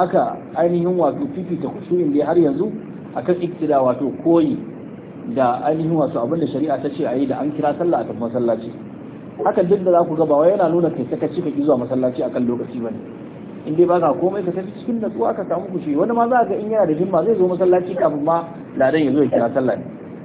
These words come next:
Wani kuma in an kira ne zai taso. Wani zai bari ma sai ya ji an tada sannan ya tafi. Duk akwai irin wa'innan. So Allah madaukakin sarki ya datar da mu.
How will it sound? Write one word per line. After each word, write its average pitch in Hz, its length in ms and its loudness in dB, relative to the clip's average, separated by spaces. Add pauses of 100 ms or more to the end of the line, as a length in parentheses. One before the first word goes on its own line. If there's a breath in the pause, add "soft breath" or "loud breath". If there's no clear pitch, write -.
(180)
Wani 208 160 0
kuma 214 240 4
in 220 80 -6
an 214 160 -2
kira 220 240 4
ne 190 140 0
zai 156 120 4
taso. 135 300 2
Wani 214 220 2
zai 233 120 6
bari 220 180 2
ma 185 160 4
sai 170 100 2
ya 185 120 6
ji 190 80 0
an 185 160 2
tada 190 260 6
sannan 147 260 2
ya 143 80 4
tafi. 127 180 0 (120)
Duk 240 120 4
akwai 175 240 4
irin 190 120 2
wa'innan. 120 300 0 (1900)
So - 80 -6
Allah 151 240 4
madaukakin 143 340 0
sarki 156 300 0
ya 139 40 4 (120)
datar 135 180 -2
da 120 100 0
mu. 101 100 -6